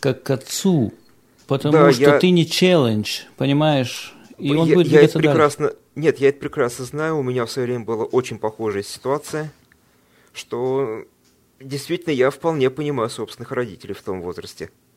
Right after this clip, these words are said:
Speaker 1: А родители тебя тоже так воспитывали в таком же?
Speaker 2: Нет, у родителей была прям противоположная установка.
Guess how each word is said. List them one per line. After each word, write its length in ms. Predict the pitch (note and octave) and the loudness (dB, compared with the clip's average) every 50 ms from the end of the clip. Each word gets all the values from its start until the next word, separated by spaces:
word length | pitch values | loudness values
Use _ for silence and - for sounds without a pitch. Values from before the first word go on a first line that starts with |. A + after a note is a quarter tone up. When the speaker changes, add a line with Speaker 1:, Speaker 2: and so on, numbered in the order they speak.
| _ _ _ - - | _ _ _ -6 -2
Speaker 1:
А 120 | C3+ A#2+ | 2 2
родители 440 | A#2+ B2 A#2+ B2+ C3+ A#2+ - C3 A#2 | 4 4 4 2 2 2 0 0 0
тебя 180 | - B2+ B2 | 2 2 2
тоже 220 | A#2 - F3+ F3+ F3+ | 2 2 2 0 0
так 320 | - - B2 G#2+ - - | 2 2 2 0 0 -4
воспитывали 480 | B2+ A2+ - - A#2 G#2+ - A2+ G#2 G#2+ | -6 -6 -6 -6 -6 -4 -2 -2 -2 -2
в 80 | G2+ | -2
таком 360 | - - G#2+ - - A2+ A2 A2 | -4 -4 -4 0 0 0 0 0
же? 120 | G#2+ G#2 | 0 0
Speaker 2:
Нет, 260 | B2+ C3+ B2 G#2 - - | 0 0 0 0 -2 -4
у 180 | - G#2+ B2+ B2+ | -2 0 2 2
родителей 400 | C3+ C#3+ C#3 C#3+ E3+ E3 - C#3+ | 4 2 2 2 -2 -6 -6 -8
была 220 | A#2 B2 B2 C3 | -6 -4 -2 -2
прям 320 | C3 C3 - C3+ C#3+ D3 C#3 | -4 -2 0 0 0 0 -2
противоположная 720 | - C#3 B2 - B2 - C3 B2 A#2+ A#2 G#2 F#2 G2 F#2 | -6 -8 -8 -8 -6 -4 -4 -2 0 -2 -2 -2 -4 -8
установка. 580 | G2 - - A#2+ A#2+ C3+ D3+ D3+ - - D3+ | -8 -6 -6 -4 -2 -2 -4 -4 -4 -8 -8